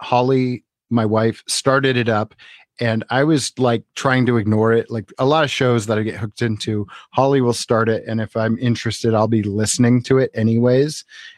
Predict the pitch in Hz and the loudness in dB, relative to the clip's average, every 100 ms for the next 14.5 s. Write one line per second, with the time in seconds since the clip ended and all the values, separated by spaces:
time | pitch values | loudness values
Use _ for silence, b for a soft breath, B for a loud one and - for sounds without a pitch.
0 | - 113 120 - 120 123 117 113 110 117 | -2 2 2 2 2 2 2 2 0 0
1 | 110 107 110 98 104 98 - _ _ 117 | 0 0 -2 -2 -4 -4 -8 _ _ -2
2 | 156 180 147 127 104 - 120 120 113 - | 2 2 2 2 0 -2 -2 0 -2 -2
3 | 117 113 110 107 - 113 110 104 101 98 | 0 2 2 0 -2 -4 -4 -4 -6 -8
4 | 92 - _ _ _ 95 101 220 - - | -12 -14 _ _ _ -12 -4 -4 -6 -20
5 | _ _ _ _ _ _ _ _ _ 120 | _ _ _ _ _ _ _ _ _ -2
6 | 117 110 110 104 - _ _ _ _ - | 0 0 0 -4 -8 _ _ _ _ -8
7 | 110 113 101 104 123 120 104 104 101 87 | -6 -4 -4 -2 -2 0 -2 -4 -6 -8
8 | - 82 - - - - _ _ _ _ | -8 -12 -12 -12 -16 -20 _ _ _ _
9 | _ _ _ _ - 113 98 - 110 - | _ _ _ _ -6 -6 -4 -4 -4 -4
10 | - 120 123 139 143 127 - - 104 120 | -4 0 2 2 2 2 -2 -4 0 2
11 | 127 127 98 92 92 - 120 135 127 110 | 2 0 -2 -2 -2 0 0 0 0 0
12 | 95 98 98 - B B B B _ - | -4 -6 -8 -10 B B B B _ -6
13 | - 190 185 160 139 113 113 135 139 123 | 0 0 2 2 2 0 0 2 2 0
14 | 101 110 110 123 147 | 0 0 2 0 -4